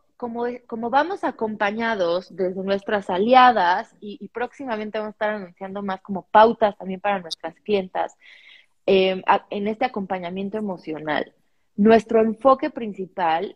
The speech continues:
y l-, nuestra labor principal al ser un emprendimiento social es que las mujeres, que las mamás estén bien. Porque si,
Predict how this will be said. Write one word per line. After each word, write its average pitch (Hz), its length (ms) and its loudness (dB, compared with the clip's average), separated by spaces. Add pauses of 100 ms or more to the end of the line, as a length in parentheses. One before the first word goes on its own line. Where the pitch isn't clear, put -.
(160)
y 190 180 -10
l-, 190 160 -6
nuestra 226 520 -4
labor 180 320 -2
principal 175 560 0
al 170 140 -2
ser 202 140 -4
un 220 120 -4
emprendimiento 170 680 -8
social 185 560 6 (440)
es 214 340 6 (500)
que 214 140 4
las 262 340 4
mujeres, 233 800 -16
que 185 100 -18
las 262 420 -6
mamás 202 520 -16 (120)
estén 202 500 -10
bien. 165 300 -6 (400)
Porque 202 340 -2
si, 220 280 -6